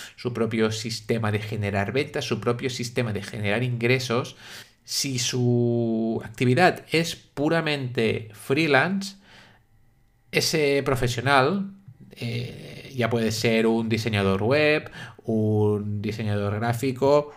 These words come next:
un ilustrador, eh, un programador de videojuegos, da igual. Esa persona,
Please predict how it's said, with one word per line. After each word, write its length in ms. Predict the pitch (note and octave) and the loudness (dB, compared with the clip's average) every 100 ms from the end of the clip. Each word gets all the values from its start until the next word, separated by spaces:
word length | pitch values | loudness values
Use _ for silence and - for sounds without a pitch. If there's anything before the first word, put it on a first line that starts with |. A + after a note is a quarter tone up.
| - | -8
un 220 | B2+ C3 | -4 0
ilustrador, 840 | B2 A2+ A2 G#2+ G2 B2+ C3+ C3+ - - - _ | 0 -2 -2 -2 0 2 2 0 -8 -20 -20 _
eh, 240 | - B2 B2 | -10 -6 -4
un 240 | C3 B2 | -6 -2
programador 640 | D3 B2+ B2+ B2+ A#2+ B2 | 0 2 2 2 2 2
de 100 | A#2 | 2
videojuegos, 600 | A2 G#2+ G#2 C3 C3+ D3+ D#3+ | 2 0 2 2 2 2 2
da 80 | |
igual. 260 | F3 A#2+ G2+ - - - - _ - | 4 2 0 -8 -18 -20 -20 _ -4
Esa 220 | B2+ E3+ | 0 2
persona, 640 | C3+ - D#3 F3 - - | 2 2 0 0 -4 -10